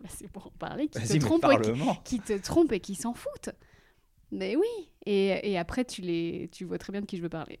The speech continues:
Speaker 1: Euh, après, tu les largues et après, tu <laughs> réalises qu'ils t'ont trompé quarante fois en trois ans et qu'ils s'en foutaient. Et toi, ton personnage dans Bref, il avait cette boule. Et je sais parce que c'était au même moment que je vivais ça où tu as sorti cet épisode.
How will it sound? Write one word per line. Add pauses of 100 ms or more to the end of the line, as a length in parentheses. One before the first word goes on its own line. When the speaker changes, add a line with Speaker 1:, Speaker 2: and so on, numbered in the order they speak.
Speaker 1:
Euh,
après,
tu
les
largues
et
après,
tu
<laughs>
réalises
qu'ils
t'ont
trompé
quarante
fois
en
trois
ans (520)
et
qu'ils
s'en
foutaient. (380)
Et
toi, (120)
ton
personnage
dans
Bref, (340)
il
avait
cette
boule.
Et
je
sais
parce
que
c'était
au
même
moment
que
je
vivais
ça
où
tu
as
sorti
cet
épisode.